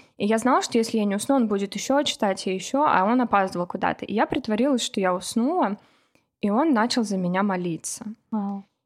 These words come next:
Speaker 1: И, ну, раньше он мне про Бога рассказывал, там, предлагал читать Библию вместе. Ну, я всегда говорила: "Это для бабушек, мне это неинтересно, это всё неправда".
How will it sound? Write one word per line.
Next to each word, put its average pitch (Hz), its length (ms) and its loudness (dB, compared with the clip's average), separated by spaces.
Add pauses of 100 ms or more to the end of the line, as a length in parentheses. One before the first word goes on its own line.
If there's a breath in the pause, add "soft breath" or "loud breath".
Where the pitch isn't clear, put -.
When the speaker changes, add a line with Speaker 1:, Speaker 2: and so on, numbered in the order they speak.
(120)
Speaker 1:
И, 240 260 2
ну, 240 140 4
раньше 294 340 4
он 240 120 4
мне 247 140 4
про 254 160 2
Бога 214 260 2
рассказывал, 202 680 2
там, 190 140 0
предлагал 202 420 0
читать 196 300 -2
Библию 214 480 0
вместе. 196 400 -2
Ну, 208 80 0
я 214 120 -2
всегда 208 240 -4
говорила: 202 360 -2
"Это 185 180 -4
для 180 160 -2
бабушек, 214 600 -2
мне 190 180 0
это 190 140 -8
неинтересно, 196 720 -2
это 180 160 -4
всё - 160 -4
неправда". 208 800 0